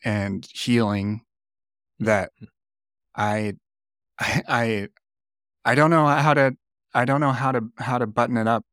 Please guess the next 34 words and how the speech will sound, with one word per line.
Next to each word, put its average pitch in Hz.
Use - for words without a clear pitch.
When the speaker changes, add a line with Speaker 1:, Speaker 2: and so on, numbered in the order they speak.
Speaker 1:
other 117
than 104
to 110
say 107
that 95
I'm 98
grateful 110
that 90
this, 101
that 101
this 95
book -
will 101
soon 139
be 120
in 117
the 101
world, 107
and 101
that, 92
that 104
it 110
is 98
joining, 110
uh, 98
you 110
know, 95
the 104
chorus 135
of 107
folks -
who 110
are 98
addressing 101